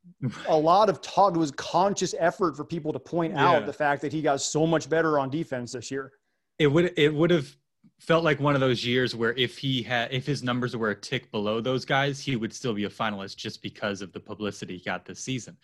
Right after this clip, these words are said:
Speaker 2: Right,
Speaker 1: So
Speaker 2: the
Speaker 1: it was
Speaker 2: buzz.
Speaker 1: super weird for the guy that's getting E S P N cover stories, most exciting player in baseball, M V P front runner in early September,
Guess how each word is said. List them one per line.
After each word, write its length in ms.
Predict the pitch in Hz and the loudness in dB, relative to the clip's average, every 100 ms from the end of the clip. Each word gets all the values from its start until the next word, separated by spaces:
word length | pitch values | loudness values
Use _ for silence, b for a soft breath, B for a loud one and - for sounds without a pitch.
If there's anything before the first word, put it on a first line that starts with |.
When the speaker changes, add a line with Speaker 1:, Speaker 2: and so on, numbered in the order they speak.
| B | B
Speaker 2:
Right, 160 | 254 | -2
Speaker 1:
So 120 | 156 147 | 2 4
Speaker 2:
the 60 | |
Speaker 1:
it 20 | 123 | 6
was 40 | |
Speaker 2:
buzz. 240 | 143 - | 4 4
Speaker 1:
super 320 | - 226 196 135 | 4 4 6 4
weird 380 | 113 104 98 - b - | 4 2 0 -8 b -6
for 80 | |
the 100 | 139 | -2
guy 160 | 135 135 | 2 4
that's 180 | 123 - | 2 0
getting 280 | 135 117 120 | -2 -2 -2
E 140 | 131 | -2
S 120 | 131 | -4
P 100 | - | -4
N 120 | 120 | -4
cover 240 | 117 151 139 | 0 -2 -2
stories, 480 | 139 147 131 127 - | -2 0 2 0 -2
most 240 | 120 - | -4 -4
exciting 320 | - 123 113 | -4 -2 -2
player 240 | 117 117 107 | -2 0 0
in 80 | |
baseball, 480 | 104 135 135 131 123 | -2 -2 -2 0 0
M 180 | 123 113 | -2 -6
V 80 | 107 | -6
P 180 | - 120 | -6 -6
front 280 | - 120 | -2 -4
runner 300 | 113 110 107 | -2 -4 -2
in 80 | 104 | -4
early 280 | 113 110 107 | -4 -6 -6
September, 680 | 98 104 - 175 131 117 113 | -8 -8 -2 0 2 2 0